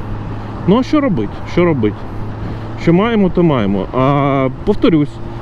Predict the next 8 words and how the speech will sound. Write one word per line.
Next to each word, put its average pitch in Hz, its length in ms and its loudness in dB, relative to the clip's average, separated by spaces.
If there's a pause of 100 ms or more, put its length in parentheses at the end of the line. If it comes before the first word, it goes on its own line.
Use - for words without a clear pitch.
(160)
для 214 100 4
новачка 156 760 0
або 160 400 4
для 139 540 2
звичайних 143 540 0
там 120 160 0
прохватів, 165 600 0
покатух 160 720 2